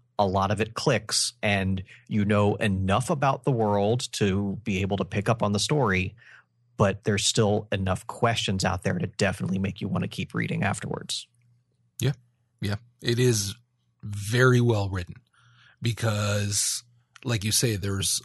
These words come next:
Speaker 2: a lot that's going on in here and a history that she's established already. And so as you're reading it, the story has to be engaging enough that you care about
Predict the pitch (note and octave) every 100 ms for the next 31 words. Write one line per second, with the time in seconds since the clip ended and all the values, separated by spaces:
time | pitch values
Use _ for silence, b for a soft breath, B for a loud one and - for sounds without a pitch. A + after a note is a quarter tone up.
0 | - G2+ G#2 G#2+ C3 C3 B2 - A#2 G#2
1 | G#2 A2 A#2+ G#2+ F#2+ - - F2 E2+ G#2+
2 | B B B B _ _ _ _ A#2+ A#2
3 | A2+ A2 A2 G#2+ G#2+ - _ G#2 - D#3+
4 | - - A2+ G#2 - - G#2+ F#2+ - G2+
5 | G2 - - - - - - F2+ F2 F2
6 | E2 - _ _ _ _ _ - G#2+ G#2+
7 | G2+ - G#2+ G#2 G#2 G2+ - G#2+ A#2 C3
8 | G#2+ G2+ G#2 D3+ A#2 F#2 F2+ - B B
9 | B B B _ _ _ _ _ _ _
10 | _ _ A2 A2 - E3 C#3+ F3 C3 B2+
11 | - A#2+ A2+ A2 G#2+ A#2+ B2 A#2 A2 A2
12 | A2 - G#2 A2 G2 - A2 G#2+ G2+ G#2
13 | G2 -